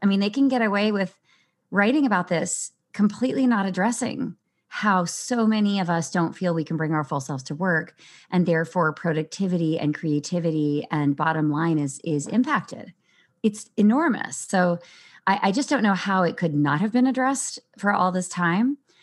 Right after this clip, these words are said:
And it's, and it's something that, as somebody who studies leadership, because that's what I thought I would go into before I went into D and I. So I have a, a master's in organizational change and leadership and learning and development. So that was kind of my, my entree into this world. And then I sort of,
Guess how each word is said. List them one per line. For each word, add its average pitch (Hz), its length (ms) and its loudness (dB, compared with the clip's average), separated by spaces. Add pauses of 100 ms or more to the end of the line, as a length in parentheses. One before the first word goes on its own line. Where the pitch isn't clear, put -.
(140)
And 190 120 2
it's, 175 140 -2
and 180 240 0
it's 175 120 -4
something 180 380 0
that, 160 280 0
as 170 200 -2
somebody 170 220 0
who 160 100 -2
studies 160 460 -2
leadership, 165 440 -4
because 147 160 -6
that's 170 240 -2
what 185 160 -2
I 185 60 0
thought 151 240 -2
I 156 60 0
would 143 160 -6
go 135 160 -2
into 233 380 -2
before 143 320 -4
I 147 60 -2
went 147 260 -2
into 143 200 -4
D 143 160 -6
and 139 100 0
I. 160 140 -2
So 139 140 -6
I 139 40 -2
have 143 160 -4
a, 135 160 -4 (240)
a 151 80 -2
master's 147 480 -4
in 135 280 -2 (420)
organizational 151 580 0
change - 500 -4
and 156 140 0
leadership 143 720 -6
and 135 80 -2
learning 196 240 2
and 135 60 0
development. - 420 -8
So - 80 -14
that 143 140 -2
was 135 160 -8
kind 135 180 -4
of 135 80 -6
my, 135 320 -2 (300)
my 147 160 -2
entree 143 400 -2
into 139 200 -6
this 131 200 -12
world. 139 240 -6
And 135 160 -2
then 156 160 0
I 139 160 0
sort 135 240 -4
of, 131 180 -4